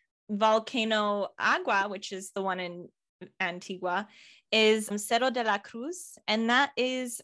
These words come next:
a little hike that takes you to the top of a mountain, a hill, I don't, a top of an area where you have a viewpoint of all of Antigua and,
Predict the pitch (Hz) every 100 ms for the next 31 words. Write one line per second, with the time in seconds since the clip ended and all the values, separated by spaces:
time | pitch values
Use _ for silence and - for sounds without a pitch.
0 | - 214 214 240 269 254 - 214 208 -
1 | - - _ _ _ 208 214 247 214 240
2 | 220 - 208 202 - 226 214 214 - 202
3 | 196 190 190 - _ 185 185 170 - -
4 | 285 349 _ 190 208 190 214 349 - -
5 | 185 - _ _ _ _ _ - - 359
6 | 359 269 240 - 240 220 190 175 202 _
7 | _ _ 233 262 277 247 240 214 220 247
8 | - 247 233 - 208 208 _ - 220 254
9 | 277 262 233 240 247 233 285 320 349 _
10 | _ _ - 233 254 226 214